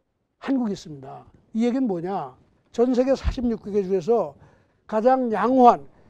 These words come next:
어, 이 소득 분배가 상위 이십 프로 소득, 소득이 하위 이십 프로보다 십 프로 안에 들어오면 가장 양호한 소득 분배 그룹으로 이렇게 지칭을 하고 있는 것이죠. 이 안에 들어갈 뿐만 아니라 성장률은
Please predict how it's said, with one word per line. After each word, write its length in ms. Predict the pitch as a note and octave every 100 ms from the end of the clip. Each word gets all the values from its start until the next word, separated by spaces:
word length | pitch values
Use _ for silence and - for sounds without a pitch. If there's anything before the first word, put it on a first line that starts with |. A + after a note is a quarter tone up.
| _ _ -
어, 440 | D#3 C#3+ C3+ C#3 -
이 120 | A3
소득 280 | - B3 -
분배가 540 | B3 A#3 A#3 F#3+ G3+
상위 400 | G#3+ - A#3+ A#3 G#3+
이십 180 | -
프로 180 | - A3+
소득, 360 | G3+ A3+ A#3 D#4
소득이 340 | - A3 A3 A#3+
하위 300 | - A#3 G3+
이십 160 | -
프로보다 380 | - G3+ A3 A#3 - - _
십 220 | - B3+
프로 180 | - C4+
안에 260 | - G#3+
들어오면 540 | G#3 G#3+ G#3+ B3+ A#3+ D3 _ - _ -
가장 300 | A3 A#3+ G#3+
양호한 420 | F#3 G3 G3+ G3
소득 320 | - F#3 F3 _ _
분배 280 | - G#3 F#3
그룹으로 460 | D3 E3+ D3 E3 D#3+ _ _ _ _ -
이렇게 140 | E3
지칭을 380 | - G#3+ G3+ F3+
하고 220 | - F3+
있는 160 | F3+ G3
것이죠. 520 | F3+ G3 D3 C#3+ F#3+ _ - - -
이 140 | C4
안에 340 | G#3 G#3+ B3
들어갈 340 | A#3+ A3+ A3+ A3+
뿐만 320 | - F#3+ G#3
아니라 520 | E3 E3 G3+ F3 C3 _ _ _ _ _
성장률은 760 | - B3+ C4 B3 A#3 B3+ C#4